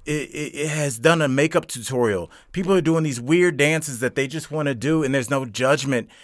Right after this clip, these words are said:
And it just looked like the way the world, I feel like, used to look before. Now you c-, and it's good. I guess you can look and be an influencer and, like, you know, do your eyeliners like this. Let's highlight our cheekbones. Men,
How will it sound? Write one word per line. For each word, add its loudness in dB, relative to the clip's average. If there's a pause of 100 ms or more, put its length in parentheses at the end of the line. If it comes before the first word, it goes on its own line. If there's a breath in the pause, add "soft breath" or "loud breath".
(200 soft breath)
And 2
it -4
just -4
looked 2
like 0
the -2
way 0
the -2
world, 0
I 0
feel -2
like, 2 (680 soft breath)
used 0
to 0
look 4
before. 0 (400 soft breath)
Now 4
you -4
c-, -18
and 0
it's -6
good. 4
I 0
guess 2
you -6
can -2
look 2
and 0
be -2
an -2
influencer 0
and, 0
like, -2 (180 loud breath)
you -4
know, 4
do 0
your 2
eyeliners 4
like 0
this. -2
Let's -4
highlight 2
our 4
cheekbones. -2 (220 loud breath)
Men, 0